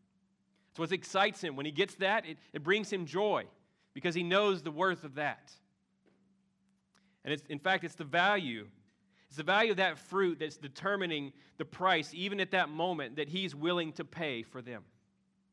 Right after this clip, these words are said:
It's the value of that fruit that he's saying, "Even if, for your sake, that makes me happy. That makes me glad." It's in the same way that we need to catch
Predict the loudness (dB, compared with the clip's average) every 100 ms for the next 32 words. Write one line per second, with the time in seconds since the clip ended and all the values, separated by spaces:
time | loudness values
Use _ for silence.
0 | _ _ _ _ _ _ _ _ 0 4
1 | 4 4 0 2 2 0 2 2 2 -8
2 | -20 _ _ _ _ _ _ _ -4 -4
3 | 2 2 4 0 4 4 4 -2 -20 _
4 | -8 -2 -2 -2 0 0 -2 -18 _ _
5 | _ _ _ _ 0 0 -4 -6 -8 -6
6 | -6 -6 -10 _ _ _ _ _ _ _
7 | _ _ _ _ _ -2 0 -4 -4 -8
8 | -8 -6 0 0 0 -6 _ _ _ _
9 | _ _ _ _ _ _ _ _ _ _
10 | _ _ _ _ _ _ _ _ -20 _
11 | -10 -10 -4 -2 0 2 2 0 -2 -2
12 | -6 -6 -8 -8